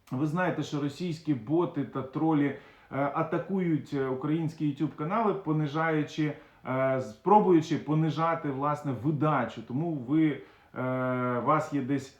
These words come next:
мільйон, навіть трошки більше мільйона постійних глядачів, які дивляться цей YouTube канал, щоб потім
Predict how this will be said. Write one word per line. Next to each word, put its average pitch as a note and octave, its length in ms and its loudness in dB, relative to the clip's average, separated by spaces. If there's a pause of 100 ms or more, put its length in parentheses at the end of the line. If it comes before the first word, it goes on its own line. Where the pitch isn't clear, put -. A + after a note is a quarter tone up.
мільйон, D#3 720 4
навіть C3 280 -2
трошки C#3 320 -4
більше C#3 440 -4
мільйона C#3 520 2
постійних C#3 560 -4
глядачів, C3 420 -2
які B2+ 220 -4
дивляться B2 520 2
цей B2+ 260 -2
YouTube A#2 280 -6
канал, D#3+ 340 -4
щоб A#2+ 180 -12
потім B2+ 380 -6